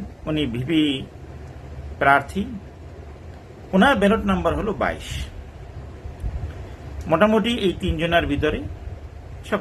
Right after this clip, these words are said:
থেকে বেশি যিনি আলোচনায় আছেন, তিনি হলেন সাদেক কায়েম, ছাত্র শিবির প্যানেল থেকে নির্বাচন করতেছেন। তো ভারতীয় আধিপত্যবাদ বিরোধী শক্তি হিসেবে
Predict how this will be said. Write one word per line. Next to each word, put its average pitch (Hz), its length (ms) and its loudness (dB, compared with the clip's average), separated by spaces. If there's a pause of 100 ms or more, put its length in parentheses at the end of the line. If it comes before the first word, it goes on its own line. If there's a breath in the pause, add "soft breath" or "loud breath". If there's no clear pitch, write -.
থেকে 180 240 2
বেশি 160 180 2 (100)
যিনি 156 140 0 (100)
আলোচনায় 135 440 -2 (260)
আছেন, 208 220 0 (180)
তিনি 143 240 -2
হলেন 127 220 2 (380)
সাদেক 120 340 0
কায়েম, 151 200 6 (1000)
ছাত্র 147 220 0 (140)
শিবির 135 340 2
প্যানেল 120 220 0 (100)
থেকে 104 200 -2 (280)
নির্বাচন 123 420 0
করতেছেন। 185 440 0 (1300)
তো 170 100 6 (300)
ভারতীয় 196 380 6 (140)
আধিপত্যবাদ 180 600 4 (100)
বিরোধী 156 280 2 (1700)
শক্তি 196 280 6 (100)
হিসেবে 147 300 2